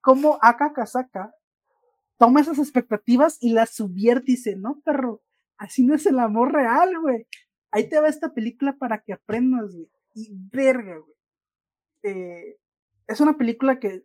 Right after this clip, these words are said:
les puedo decir, los primeros minutos se la van a pasar con madre, porque es muy divertida los primeros minutos. Pero conforme vamos avanzando, este po-, este pedo se pone bien oscuro y bien real, y me encanta, güey.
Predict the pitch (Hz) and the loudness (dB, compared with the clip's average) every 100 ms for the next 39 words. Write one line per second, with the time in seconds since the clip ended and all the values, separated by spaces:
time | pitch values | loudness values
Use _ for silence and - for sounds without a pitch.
0 | _ 214 - 226 226 240 247 233 208 - | _ -14 -4 2 2 0 -6 -4 -4 -2
1 | 226 269 311 254 254 294 226 208 233 247 | 2 4 6 4 4 0 -2 0 0 -2
2 | 202 214 - _ 220 185 175 175 185 180 | -6 -8 -10 _ -12 -10 -10 -6 -4 -6
3 | 165 165 185 202 214 202 165 - 175 165 | -8 -10 -8 -6 -4 -4 -6 -8 -8 -8
4 | 165 170 170 170 170 160 - _ _ _ | -12 -16 -14 -14 -12 -14 -16 _ _ _
5 | _ _ _ 190 208 208 208 208 208 226 | _ _ _ -4 0 0 0 0 0 0
6 | 330 359 - 202 170 - 180 180 202 - | -2 -4 0 0 -2 -4 -8 -6 -8 -10
7 | _ _ _ _ - 226 185 180 - - | _ _ _ _ -6 -4 -6 -14 -12 -8
8 | 208 233 233 - 202 208 196 208 208 208 | -2 -2 -2 -4 -4 -6 -8 -8 -6 -8
9 | - 208 202 180 196 175 175 185 196 196 | -6 -2 0 -2 -8 -10 -6 -6 -2 0
10 | 175 185 - 185 175 156 151 147 135 - | 0 -2 -6 -8 -6 -6 -8 -8 -8 -2
11 | 175 180 160 147 139 | 0 0 -4 -8 -12